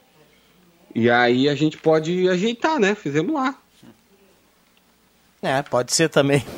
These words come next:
Speaker 2: <laughs> J B não
Speaker 1: Do
Speaker 2: é
Speaker 1: jeito que
Speaker 2: fácil.
Speaker 1: tá o gauchão, cara, do jeito que tá o gauchão, o que que a gente não faz pra jogar bola, né?
Speaker 2: É,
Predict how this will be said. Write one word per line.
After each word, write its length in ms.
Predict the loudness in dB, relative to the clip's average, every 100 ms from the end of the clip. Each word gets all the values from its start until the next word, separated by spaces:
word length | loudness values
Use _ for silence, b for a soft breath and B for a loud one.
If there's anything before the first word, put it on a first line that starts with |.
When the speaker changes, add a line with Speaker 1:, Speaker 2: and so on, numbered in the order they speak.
| -10
Speaker 2:
<laughs> 880 | -10 -10 -18 -20 -20 -20 -20 -20 -8
J 340 | -4 -2 0
B 140 | 0 0
não 100 | 2
Speaker 1:
Do 60 |
Speaker 2:
é 40 | 2
Speaker 1:
jeito 120 | 0
que 60 | -2
Speaker 2:
fácil. 80 | 0
Speaker 1:
tá 120 | 2
o 60 | 2
gauchão, 400 | 0 0 -2 -2
cara, 200 | 0 0
do 120 | -2
jeito 240 | -2 -2
que 120 | -4 -4
tá 180 | -2
o 80 | 0
gauchão, 340 | 0 -2 -2 -6
o 20 |
que 100 | -8
que 120 | -6
a 40 | -6
gente 160 | -2
não 140 | -2 -2
faz 240 | -2 -2
pra 120 | -4
jogar 280 | -4 -2 -2
bola, 340 | 0 2 0 -2
né? 180 | -8 -12 b b
Speaker 2:
É, 220 | -12 -12